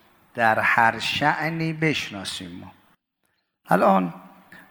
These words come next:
ما داریم به شکل کلی داریم اینو بر-، بحث می‌کنیم. این خیلی، خیلی مهمه.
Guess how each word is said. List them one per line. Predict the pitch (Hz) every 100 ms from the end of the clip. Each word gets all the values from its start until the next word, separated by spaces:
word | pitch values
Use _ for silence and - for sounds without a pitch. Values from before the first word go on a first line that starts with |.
| -
ما | 170
داریم | 165 175
به | 175
شکل | - 165 - 175
کلی | - - 127 120 151
داریم | 165 131 143
اینو | 135 135 135 135 - - _ _ _ _
بر-، | 117 117 117
بحث | 120 120 113 -
می‌کنیم. | 101 - 104 104 -
این | 143
خیلی، | - 156 156
خیلی | - 143 135
مهمه. | 117 101 95 82